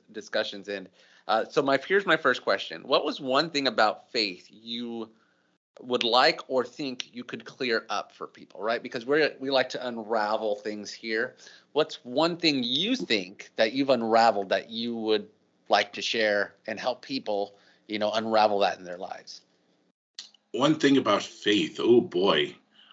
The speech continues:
Speaker 2: Um, I'm going to say, uh, yeah, uh,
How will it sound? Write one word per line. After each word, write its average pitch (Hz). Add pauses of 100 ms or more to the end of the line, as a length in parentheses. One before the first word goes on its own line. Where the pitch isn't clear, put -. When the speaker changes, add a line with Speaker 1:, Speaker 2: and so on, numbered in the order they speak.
(140)
Speaker 2:
Um, 101 (840)
I'm 147
going 165
to 123
say, 87 (680)
uh, 90 (1700)
yeah, 123
uh, 117